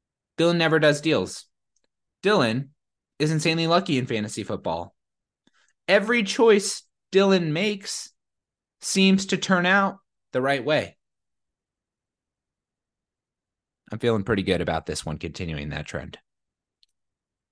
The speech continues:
Within a day, Deebo Samuel, full participant in practice. He's playing this week. Of course he is.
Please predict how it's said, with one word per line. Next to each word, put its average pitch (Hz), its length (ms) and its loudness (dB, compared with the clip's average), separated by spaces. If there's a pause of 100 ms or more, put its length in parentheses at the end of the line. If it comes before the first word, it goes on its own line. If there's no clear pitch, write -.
(400)
Within 233 300 4
a 202 80 6
day, 151 560 2 (880)
Deebo 156 340 4
Samuel, 127 640 0 (380)
full 196 240 6
participant 143 680 0
in 120 120 -4
practice. 110 640 -2 (180)
He's 202 300 2
playing 135 480 2
this 123 240 -2
week. 107 360 -4 (1600)
Of - 140 -6
course 87 220 -4
he 58 80 -10
is. - 280 -18